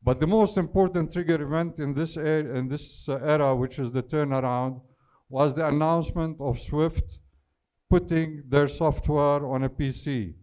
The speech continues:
as historically swift used to have their softwares on mainframes and mainframes.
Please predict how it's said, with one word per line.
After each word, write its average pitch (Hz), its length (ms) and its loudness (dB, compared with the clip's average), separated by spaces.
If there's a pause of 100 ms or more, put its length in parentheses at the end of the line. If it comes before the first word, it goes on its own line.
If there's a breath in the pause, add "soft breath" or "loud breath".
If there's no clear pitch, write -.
(440)
as 127 200 0
historically 151 720 0
swift - 440 -4
used 147 280 -6
to 131 60 -2
have 127 460 -2
their 127 160 -2
softwares 131 680 -2
on 123 180 -6
mainframes 139 680 -4
and 127 180 -4
mainframes. 117 640 -4